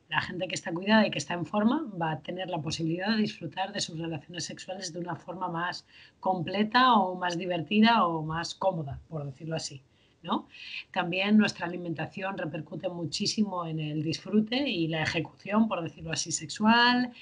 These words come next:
Eh, otras sustancias que consumimos habitualmente que no nos sientan bien, como el alcohol o el tabaco, repercuten negativamente.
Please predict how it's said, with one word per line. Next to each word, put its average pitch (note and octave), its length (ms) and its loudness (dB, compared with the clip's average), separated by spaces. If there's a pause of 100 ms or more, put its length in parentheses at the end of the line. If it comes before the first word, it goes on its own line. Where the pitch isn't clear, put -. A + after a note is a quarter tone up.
(340)
Eh, F3+ 380 0
otras G3 260 0
sustancias F3 520 -4
que E3+ 260 -6
consumimos F3+ 840 0
habitualmente E3+ 680 -4
que D#3+ 80 -6
no E3 120 -4
nos D#3+ 120 -6
sientan D3+ 380 -6
bien, A#3+ 320 0
como D#3+ 180 -10
el C#3 60 -10
alcohol F#3 340 -2
o - 40 -2
el E3+ 80 -2
tabaco, F3+ 340 -4
repercuten D3+ 640 -8 (520)
negativamente. A3 1120 0